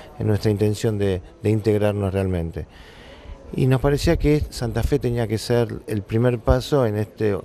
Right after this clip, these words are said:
que nos pide el presidente de no repetir siempre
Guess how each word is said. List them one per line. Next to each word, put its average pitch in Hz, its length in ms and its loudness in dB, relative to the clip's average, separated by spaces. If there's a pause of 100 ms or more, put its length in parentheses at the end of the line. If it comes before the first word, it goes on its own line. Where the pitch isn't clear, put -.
que 98 80 -6
nos 92 100 -4
pide 113 160 -2
el 104 80 0
presidente 113 680 0 (520)
de 107 360 2
no 127 160 2
repetir 123 500 -2
siempre 101 680 -2